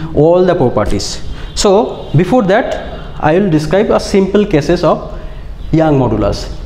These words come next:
Young modulus, if we apply force to a linear body, it basically suppose extend up to certain level, and if you remove that force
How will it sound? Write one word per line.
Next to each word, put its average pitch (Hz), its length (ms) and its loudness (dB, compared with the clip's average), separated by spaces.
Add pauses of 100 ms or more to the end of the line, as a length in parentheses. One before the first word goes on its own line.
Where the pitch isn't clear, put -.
(160)
Young 220 280 4
modulus, 240 500 2
if 190 160 0
we 247 140 4
apply 196 320 2
force 196 640 0 (1080)
to 208 100 4
a - 20 4
linear 196 300 4
body, 160 460 2 (640)
it 226 160 4
basically 190 840 0 (1160)
suppose 160 640 0 (260)
extend 190 500 0
up 147 260 -2
to 240 280 -2 (220)
certain 180 460 2
level, 143 280 2 (300)
and 160 140 2
if 170 120 0
you 254 300 0 (180)
remove 170 360 4
that 220 160 2
force - 420 0